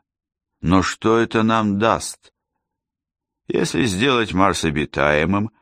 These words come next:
можно заселить его людьми». «Переселить туда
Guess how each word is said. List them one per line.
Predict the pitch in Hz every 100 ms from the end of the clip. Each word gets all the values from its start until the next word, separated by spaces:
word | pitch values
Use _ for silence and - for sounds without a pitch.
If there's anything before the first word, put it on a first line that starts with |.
| _ _
можно | 78 85 90 101
заселить | 95 98 95 87 98 -
его | 117 101 107
людьми». | 117 110 85 71 - _ _ _ _ _ _ _ _ _ _ _
«Переселить | - 82 85 80 87 85 101 - _
туда | 80 76 82 95 101